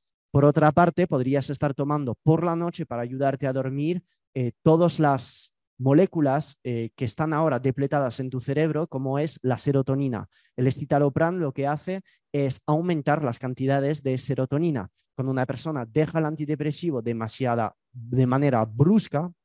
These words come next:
cosa que no tendrías que hacer sin la ayuda de tu psiquiatra, que normalmente para dejar el antidepresivo hay que hacerlo de forma muy progresiva, bajando la dosis de veinte por ciento durante las dos primeras semanas, después veinte por ciento durante las siguientes tres.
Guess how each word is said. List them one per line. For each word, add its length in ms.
cosa 280
que 120
no 180
tendrías 400
que 100
hacer 560
sin 240
la 100
ayuda 280
de 100
tu 100
psiquiatra, 540
que 100
normalmente 520
para 160
dejar 280
el 120
antidepresivo 800
hay 140
que 140
hacerlo 440
de 120
forma 500
muy 440
progresiva, 800
bajando 440
la 140
dosis 320
de 100
veinte 280
por 180
ciento 360
durante 340
las 160
dos 160
primeras 360
semanas, 380
después 320
veinte 240
por 140
ciento 360
durante 320
las 140
siguientes 680
tres. 340